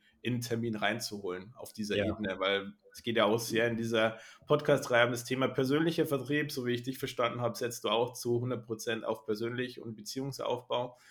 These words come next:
Speaker 2: Ja.
Speaker 1: um die Leute wirklich gut abzuholen und weg von diesen ganzen Copy und Paste Rotz. <laughs>
Speaker 2: <laughs> Ich glaube, man muss so ein bisschen definieren, was heißt Beziehungs-,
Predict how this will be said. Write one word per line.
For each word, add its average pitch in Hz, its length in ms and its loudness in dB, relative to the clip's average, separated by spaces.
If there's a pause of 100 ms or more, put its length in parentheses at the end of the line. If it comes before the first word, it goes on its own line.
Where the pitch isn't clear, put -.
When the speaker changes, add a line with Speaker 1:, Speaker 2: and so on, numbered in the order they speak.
(120)
Speaker 2:
Ja. 104 120 4
Speaker 1:
um 107 40 0
die 110 80 -2
Leute 113 260 2
wirklich 113 280 -4
gut 120 100 -4
abzuholen 107 600 -2
und 104 160 -4
weg 104 180 0
von 113 180 -8
diesen 107 240 -4
ganzen 104 420 -4
Copy 107 340 -6
und 98 120 -10
Paste 101 460 -6 (240)
Rotz. - 420 -8 (100)
<laughs> - 340 -8 (520)
Speaker 2:
<laughs> 160 720 2 (520)
Ich - 100 -2
glaube, 170 300 12
man 160 140 10
muss 165 160 8
so 202 80 4
ein 156 80 4
bisschen 143 300 6
definieren, 135 520 6
was 120 180 4
heißt 131 300 2
Beziehungs-, - 920 -2